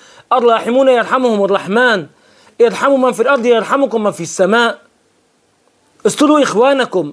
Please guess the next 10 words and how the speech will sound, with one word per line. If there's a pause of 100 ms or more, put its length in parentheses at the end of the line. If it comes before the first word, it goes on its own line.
الذين
أصبحوا
في
فقر
وحاجة. (1160)
أردت
أن
تتصدق،
فتصدق
سرا،